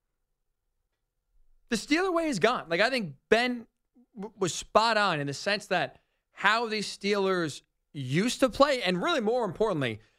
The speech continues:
forget about how they played, what the standard was. Like, when you think, if I tell you the word Steeler way,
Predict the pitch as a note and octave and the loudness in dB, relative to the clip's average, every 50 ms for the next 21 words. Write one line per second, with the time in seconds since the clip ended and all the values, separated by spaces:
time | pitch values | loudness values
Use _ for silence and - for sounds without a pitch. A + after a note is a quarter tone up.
0 | _ _ - B3 C4+ D4+ D#4 C4+ F#3 D#3 F#3 G3+ F3+ C#3+ - - B2+ A2+ G2+ - | _ _ -4 -2 0 2 2 2 2 2 2 2 2 0 0 -2 -2 -2 -4 -8
1 | _ _ _ _ _ - E3+ A#3 C4+ - - A#3 - - - - - - - G3 | _ _ _ _ _ 0 0 0 0 2 -2 -2 -2 -2 -8 -10 -8 -4 -2 0
2 | G#3+ A#3+ B3 G#3 D#3 C3+ B2 A2+ A#2+ A#2 G#2+ _ - - - _ _ _ _ _ | 2 2 2 0 0 -2 -4 -4 -8 -14 -16 _ -20 -20 -20 _ _ _ _ _
3 | _ _ _ _ _ _ _ _ - - A#3+ G3 A3+ A3+ A3 C4 D#4+ F4+ - - | _ _ _ _ _ _ _ _ 0 0 2 2 2 2 2 2 0 0 -2 -2
4 | - C#4 C#4 C4+ A#3+ - - - - - - G#3+ A3+ A3+ - - A3+ A3 A3 G#3 | 0 0 0 0 -2 -6 -10 -16 -8 -2 0 0 0 0 0 -2 0 0 0 0
5 | G3 G3 F#3 F3+ F3+ F3+ E3+ - - - - - - F#3+ G3+ G#3+ G3+ G3+ F#3 E3 | 0 0 0 2 2 0 0 -2 -6 -10 -12 -8 -4 -2 0 0 2 0 0 0
6 | C#3 D3 C#3+ A#2+ F#2 - | 2 0 0 0 -2 -8